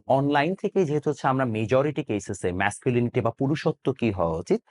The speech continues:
এই ধরনের হচ্ছে আর্গুমেন্ট গুলো জেনে থাকি। That's why it's very tough for us to even understand যে আসলে আমাদের ক্ষেত্রে কোনটাকে আমরা ম্যাসকুলিনিটি বলবো, পুরুষত্ব বলতে আমরা কি বুঝবো। In reality আমরা এই আইডিওলজি গুলো বা আমরা এই ফিলসফি গুলো সাধারণত ডিরাইভ করি হচ্ছে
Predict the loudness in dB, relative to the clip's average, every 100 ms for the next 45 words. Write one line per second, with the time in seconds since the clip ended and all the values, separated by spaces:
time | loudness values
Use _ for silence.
0 | -20 -6 2 2 4 2 2 2 0 0
1 | -2 2 2 2 0 0 0 0 -2 -4
2 | -8 -4 -6 -6 _ 0 2 4 2 2
3 | 4 2 0 2 0 0 -2 0 0 -4
4 | -12 _ _ 2 4 4 2 2 2 4
5 | 2 0 0 -8 -8 -12 _ _ -2 0
6 | 2 0 0 2 2 2 2 0 0 -2
7 | -4 -4 -2 2 2 2 0 0 2 0
8 | 0 -4 -2 -2 0 0 0 0 0 2
9 | 0 0 0 0 -2 -2 -2 -4 -4 -8
10 | -8 -8 -14 -6 2 4 6 6 4 2
11 | 2 2 2 2 2 2 2 2 2 0
12 | 2 2 2 0 -2 -6 -2 2 2 4
13 | 2 2 0 0 0 0 0 -4 -6 -6
14 | -2 -2 0 -2 0 -2 0 -2 0 0
15 | 0 0 -2 -2 -2